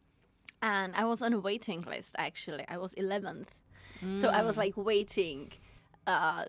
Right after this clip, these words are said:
Speaker 1: to the last moment to be accepted.
Speaker 2: Mm.
Speaker 1: Um, but yeah, it happened. So it was, like, quite fast,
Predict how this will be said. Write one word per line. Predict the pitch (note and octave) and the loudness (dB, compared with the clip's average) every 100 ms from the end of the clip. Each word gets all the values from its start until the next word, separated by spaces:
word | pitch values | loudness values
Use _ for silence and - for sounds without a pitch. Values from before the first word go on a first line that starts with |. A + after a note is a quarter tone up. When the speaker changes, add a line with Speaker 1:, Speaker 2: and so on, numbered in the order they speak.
| - | -6
Speaker 1:
to | G#3+ | -4
the | F#3 | 0
last | E3 F#3+ - | 0 -2 -4
moment | G#3+ G#3 F#3+ - E3+ - - | 0 0 -2 -6 -8 -10 -6
to | F3+ E3+ | -6 -6
be | F3 - | -8 -8
accepted. | E3 - A3 - - - - - - _ | -8 -6 -8 -6 -10 -8 -12 -16 -20 _
Speaker 2:
Mm. | F#3 G#3 A3+ A#3 | -20 -20 -16 0
Speaker 1:
Um, | G3+ G3 G3 F#3+ F#3+ F#3+ F#3 F#3 F#3 F#3 - | 4 4 4 2 0 -2 -2 -2 -4 -6 -2
but | A#3 G3+ | 0 2
yeah, | B3 G#4 | 4 4
it | A#3 A#3+ | 4 2
happened. | C4 - G#3 F3 A#3 A#3+ | -2 0 -2 -2 -4 -4
So | - G#3+ | 0 0
it | A#3 | 2
was, | B3+ - | -2 0
like, | C4+ B3+ | 0 -2
quite | - D4 B3+ C4 - - - | -2 4 6 4 -2 -18 -20
fast, | - A3 - D4+ A#4 - - - | 2 4 6 4 2 -2 -6 -12